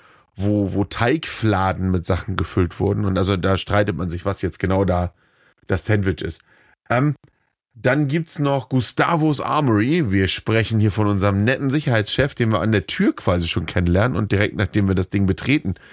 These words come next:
ihn noch besser kennenlernen. Der hat sich gedacht so, ah, ich bin Sicherheitschef, was wird sich ja anbieten, dann irgendwie einen Waffenladen zu haben?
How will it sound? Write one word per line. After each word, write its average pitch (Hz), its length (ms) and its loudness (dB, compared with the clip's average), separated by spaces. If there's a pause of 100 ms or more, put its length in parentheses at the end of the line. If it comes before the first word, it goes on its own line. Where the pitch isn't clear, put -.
(260)
ihn 104 220 0
noch 147 180 0
besser 92 320 -2
kennenlernen. 90 540 -4 (880)
Der 117 100 2
hat 139 100 2
sich 151 100 -2
gedacht 135 320 0
so, 117 140 -2
ah, 127 420 0
ich 107 100 -6
bin 120 160 0
Sicherheitschef, 120 840 0
was 113 280 0
wird 104 360 -2
sich 110 140 -2
ja 110 80 2
anbieten, 120 400 0
dann 107 120 4
irgendwie 104 200 2
einen 87 120 2
Waffenladen 87 580 2
zu - 180 0
haben? 82 220 0